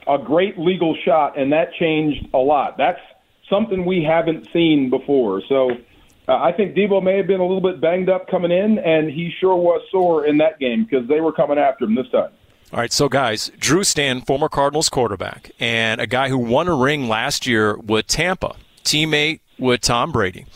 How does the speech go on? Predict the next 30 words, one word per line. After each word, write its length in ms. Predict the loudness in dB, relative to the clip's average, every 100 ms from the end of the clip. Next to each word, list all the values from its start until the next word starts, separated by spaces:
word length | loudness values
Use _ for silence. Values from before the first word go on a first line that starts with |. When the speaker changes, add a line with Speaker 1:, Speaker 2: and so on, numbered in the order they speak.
| -20 -8
Speaker 2:
was 140 | -2 0
on 140 | 0
the 100 | 2
Red 180 | 0 0
Sea 160 | 0 0
Report 460 | 0 0 0 0
this 220 | -2 -4 -2
week. 300 | -4 -6 -6
And, 280 | -4 -2 -2
and 180 | -4 -2
here 160 | 0 0
you 100 | 2
go, 200 | 0 0
DeMarco. 540 | -2 -2 -2 -2 -10 -2
This 200 | 0 0
is 160 | -2
an 100 | 0
unknown 520 | 0 0 0 0 0
key 420 | -4 -2 -2 -4 -8
to 180 | -2 0
Super 360 | 0 0 -2 0
Bowl 180 | 0 2
fifty-six 640 | -2 -4 -4 -2 -2 -2
for 180 | 0 0
the 100 | 2
Rams. 580 | 0 0 -2 -4 -4 -6 -8 -20 -20 -18 -6
Listen 400 | 0 0 0 -2
to 80 |
Drew 220 | 0 0 0
Stanton 560 | 0 0 0 -4 -8